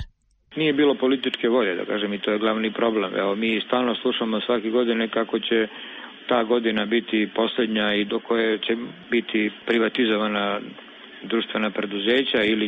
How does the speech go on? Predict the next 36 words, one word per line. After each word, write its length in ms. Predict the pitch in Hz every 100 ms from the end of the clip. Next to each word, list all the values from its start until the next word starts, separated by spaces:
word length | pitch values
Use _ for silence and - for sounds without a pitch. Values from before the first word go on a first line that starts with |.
| 98
će, 60 | 104
ako 240 | 101 -
ne 120 | 107
budu 200 | 104 107
privatizovana, 720 | 95 107 101 117 107 101 101 101 - -
oti-, 260 | - 120 -
otići 420 | - 117 104 104
u 80 | -
stečaj. 380 | 131 127 131 120 - - - - -
Međutim, 380 | 104 98 110 113
to 140 | 104 107
se 140 | 113
nikako 400 | 117 113 - 113
ne 100 | 113
dešava. 540 | 113 113 110 92 92 -
Pre 100 | 110
neki 260 | 110 110 113
dan 220 | 110 107
je 60 | 104
ministar 400 | 110 110 - 104
Dinkić 320 | 110 113 107 -
opet 260 | 110 104 - - - - -
obećao 460 | 113 110 104 - 104
da 140 | 110
će 140 | 101 101
to 180 | 110 104
biti 280 | 107 -
do 240 | 101 104 101 -
kraja 280 | - 120 104
godine, 460 | 98 123 117 110 104
da 140 | 101
će 120 | -
mesečno 460 | 110 113 - 107 104
jedno 180 | 101 104
dvesta 340 | 104 104 -
preduzeća 720 | 95 101 98 98 104 98 98